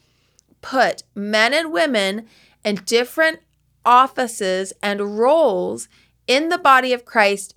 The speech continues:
to equip. They are equippers. And their job, they're kind of the protectors of the faith. Um, and they,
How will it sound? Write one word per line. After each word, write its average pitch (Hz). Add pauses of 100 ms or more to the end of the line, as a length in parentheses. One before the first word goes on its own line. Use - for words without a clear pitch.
(520)
to -
equip. 220
They 240
are 226
equippers. - (320)
And 233
their 277
job, 269
they're 262
kind 269
of 247
the 214
protectors 269
of 262
the 269
faith. 202 (600)
Um, 208 (100)
and 226
they, 262